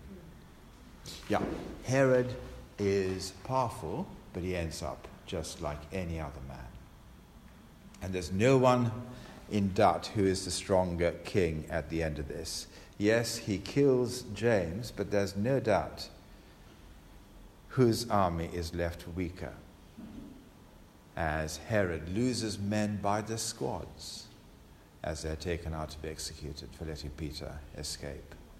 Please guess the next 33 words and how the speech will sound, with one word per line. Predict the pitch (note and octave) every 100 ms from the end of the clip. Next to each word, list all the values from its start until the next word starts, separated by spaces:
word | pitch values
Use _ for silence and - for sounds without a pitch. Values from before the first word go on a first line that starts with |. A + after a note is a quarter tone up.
| - - - - - - - - - - -
Why? | F#2 G2+ C3+ F#3+ - - - -
Because | G#2 G#2 G2+ -
Jesus | C3 C3+ C3 C3 - -
is | G#2 G2+ -
the | G2
Psalm | F#2+ - A2 A2 G#2 G2+ G2
two | - F#2+ F#2+ -
king. | F#2+ D#2+
If | D#2
you | G2
know | A#2+ C#3
the |
Psalm | A2+ A#2+ A2 G#2+ G#2+
two | F#2+
king, | - A2 D3+ - - - -
you | F#2
know | G#2 G#2
that | G2+ -
when | G2+ A#2 D#3+ D#3+
the | B2+
great | F2+ G2+ F#2 - - - - -
and | F#2 F#2
mighty | F#2+ F#2 - F2 E2+ F2 G2+
gather | G#2 G2+ F#2+
against | F2 F2+ G2 G2+ - -
him, | D2+
Herod, | D2+ G#2+ A2 E2
with | E2 F2+
all | A#2+ A2+
the | F#2 F#2+ - - - -
backing | G#2 - G#2+ F#2
of | F2
Rome, | F#2 G2+ D#2 C2 A#2+